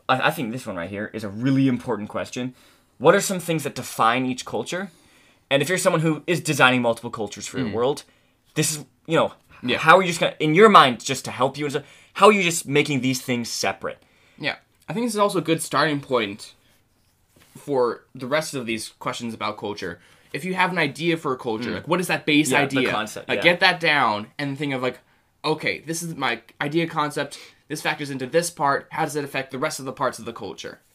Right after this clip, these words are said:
Speaker 1: Um, I think also, uh, this ties into what we were talking about last episode. Uh, I don't know if it was last episode. Maybe it was the episode before that. About, like, races in your
Speaker 2: Mm.
Speaker 1: world, elves and all that kind of stuff. And we were talking about, like, in D and D, halflings and gnomes.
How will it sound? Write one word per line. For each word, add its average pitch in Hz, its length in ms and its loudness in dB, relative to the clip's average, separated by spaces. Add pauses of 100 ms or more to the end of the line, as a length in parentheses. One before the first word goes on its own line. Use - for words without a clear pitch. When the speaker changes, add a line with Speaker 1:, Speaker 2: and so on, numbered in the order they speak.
(380)
Speaker 1:
Um, 127 180 2
I 120 100 2
think 156 240 -4
also, 131 440 0 (480)
uh, 113 280 2
this 143 240 -4
ties 139 180 -2
into 131 160 -8
what 123 80 -4
we 117 60 -10
were - 20 -10
talking 113 160 -12
about 95 120 -6
last 101 160 -8
episode. 87 440 -12
Uh, 107 260 -4 (260)
I - 160 -20
don't 80 80 -18
know 64 80 -16
if - 60 -18
it - 40 -20
was - 100 -20
last - 160 -20
episode. - 300 -20 (340)
Maybe 117 100 -10
it - 20 -6
was 107 60 -10
the 101 60 -4
episode - 200 -10
before - 160 -14
that. 73 160 -12 (120)
About, 131 220 2
like, 120 120 -4
races 143 480 -4 (280)
in 151 100 -4
your 147 80 0
Speaker 2:
Mm. 143 40 -2
Speaker 1:
world, 151 220 4
elves 127 260 2
and 127 80 -2
all 117 60 -2
that 127 120 -4
kind 139 80 -10
of 113 60 -12
stuff. 127 180 -6 (200)
And - 80 0
we 185 60 4
were 208 40 2
talking 196 180 2
about, 170 160 2
like, 139 220 2 (600)
in 151 160 2
D 170 160 0
and 175 140 0
D, 113 300 -2 (640)
halflings 147 440 4
and 131 80 -2
gnomes. 87 440 -6